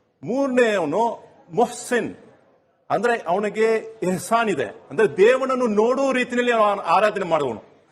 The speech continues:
So ಹಾಗಾಗಿ ಡಿಫರೆಂಟ್, ಆ, ಕ್ಯಾಟಗರೀಸ್ ಇದೆ. ಅದೇ ರೀತಿಯಲ್ಲಿ ಕಾಫಿರ್ನಲ್ಲಿ ನಾಲ್ಕು ವಿಧ. ಒಂದು, ಒಂದು ಮುಆಹಿದ್, ಯಾರು ಒಡಂಬಡಿಕೆ ಮಾಡಿದಾರೋ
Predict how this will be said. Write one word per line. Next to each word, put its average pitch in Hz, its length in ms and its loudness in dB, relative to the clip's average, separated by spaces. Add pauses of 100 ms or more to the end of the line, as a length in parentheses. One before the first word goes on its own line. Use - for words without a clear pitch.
(200)
So 247 60 4
ಹಾಗಾಗಿ 240 460 2
ಡಿಫರೆಂಟ್, 190 680 -6
ಆ, 151 220 2
ಕ್ಯಾಟಗರೀಸ್ 190 640 -2
ಇದೆ. - 400 -16 (180)
ಅದೇ 254 300 2
ರೀತಿಯಲ್ಲಿ 156 840 -4 (140)
ಕಾಫಿರ್ನಲ್ಲಿ 220 580 0
ನಾಲ್ಕು 208 500 -2
ವಿಧ. 151 160 -4 (960)
ಒಂದು, 208 260 0
ಒಂದು 202 520 2 (640)
ಮುಆಹಿದ್, 208 720 0 (440)
ಯಾರು 190 240 2
ಒಡಂಬಡಿಕೆ 233 480 0
ಮಾಡಿದಾರೋ 180 760 -2